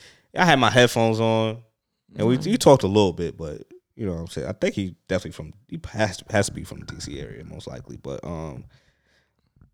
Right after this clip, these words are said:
Speaker 1: yeah, so, uh, and also his, his, uh, I G is Ayo Mello
Speaker 2: <laughs>
Speaker 1: two point oh. But, yeah, so that's that. Um, we'll definitely be back, uh, next week.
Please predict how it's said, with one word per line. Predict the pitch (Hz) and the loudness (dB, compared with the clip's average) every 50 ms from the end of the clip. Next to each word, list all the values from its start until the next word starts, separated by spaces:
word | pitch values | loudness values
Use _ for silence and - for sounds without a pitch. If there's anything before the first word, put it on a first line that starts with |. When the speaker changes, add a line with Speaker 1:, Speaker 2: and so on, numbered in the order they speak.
| _ _ | _ _
Speaker 1:
yeah, | 143 151 139 117 107 | 6 8 8 8 8
so, | - - 120 110 107 104 107 104 95 - | 8 6 6 8 8 8 6 4 2 2
uh, | 101 104 101 95 | 0 2 2 2
and | 92 98 104 | 2 2 2
also | 107 107 - 107 101 98 | 0 0 0 0 0 0
his, | 101 95 92 98 | 0 0 -2 -2
his, | 107 107 98 95 90 | -2 -4 -4 -4 -4
uh, | 85 85 82 78 73 69 - - - | -4 -4 -2 -4 -4 -6 -8 -8 -4
I | 92 95 92 92 | -2 -2 -2 -2
G | 87 92 90 87 | -2 -4 -4 -2
is | 85 85 82 92 - _ - - | -2 -4 -6 -8 -12 _ -10 -6
Ayo | 92 90 90 90 92 92 90 87 85 87 | -4 -4 -2 -2 -2 -2 -2 -4 -4 -4
Mello | 92 90 87 85 87 85 82 85 87 - _ _ - | -4 -4 -4 -4 -4 -4 -6 -6 -8 -12 _ _ -14
Speaker 2:
<laughs> | - - | -10 -6
Speaker 1:
two | - 92 143 - | -2 -2 0 0
point | - 90 90 90 90 | 0 0 -2 -2 -4
oh. | 87 87 85 - _ - - _ _ _ _ _ _ _ _ _ _ _ _ - | -4 -6 -6 -8 _ -18 -20 _ _ _ _ _ _ _ _ _ _ _ _ -12
But, | 85 80 73 - - - | -10 -10 -10 -8 -8 -6
yeah, | 85 82 73 - - | -4 -4 -4 -6 -8
so | - - 76 76 71 76 | -8 -8 -6 -6 -6 -4
that's | 90 98 98 - - | -4 -4 -4 -2 2
that. | - 110 117 120 - - - _ _ _ _ _ _ - _ - - - - _ _ - | 4 6 6 6 6 2 -4 _ _ _ _ _ _ -20 _ -20 -20 -20 -20 _ _ -8
Um, | 87 101 101 98 98 95 95 95 95 95 92 92 _ _ _ _ _ _ _ _ _ _ _ _ _ _ _ _ _ - - - - | -6 -4 -2 -2 0 0 -2 -2 -2 -4 -6 -10 _ _ _ _ _ _ _ _ _ _ _ _ _ _ _ _ _ -20 -12 -2 2
we'll | 104 101 | 4 6
definitely | 98 117 120 113 120 117 104 | 8 8 8 8 6 4 6
be | 110 113 | 6 4
back, | 110 98 107 110 107 98 - - | 6 8 6 6 6 4 2 0
uh, | 104 104 101 101 | 0 0 0 2
next | 95 104 107 104 - - | 2 0 0 0 0 2
week. | 113 123 127 123 123 - _ | 2 4 4 4 2 -4 _